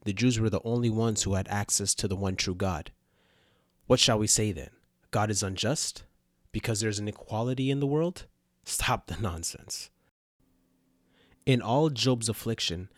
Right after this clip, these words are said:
his wife said to him, "Are you still trying to maintain your integrity? Curse God and die." But Job replied, "You talk like a foolish woman.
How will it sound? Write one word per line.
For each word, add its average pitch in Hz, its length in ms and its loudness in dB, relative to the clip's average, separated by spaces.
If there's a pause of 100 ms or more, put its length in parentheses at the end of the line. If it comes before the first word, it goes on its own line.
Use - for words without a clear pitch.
his 110 200 0
wife 123 180 4
said 113 280 2
to 107 120 -2
him, 95 240 -6 (400)
"Are 110 80 2
you 127 120 6
still 135 240 2
trying 120 340 0
to - 80 -2
maintain 110 500 0
your 107 100 -2
integrity? 131 600 -2 (400)
Curse 156 320 0
God 117 220 4
and 92 140 0
die." 82 360 -4 (580)
But 98 180 2
Job 143 300 8
replied, 87 580 2 (480)
"You 110 120 -2
talk 143 340 4
like 123 140 0
a 110 60 -8
foolish 127 440 0
woman. 98 340 -6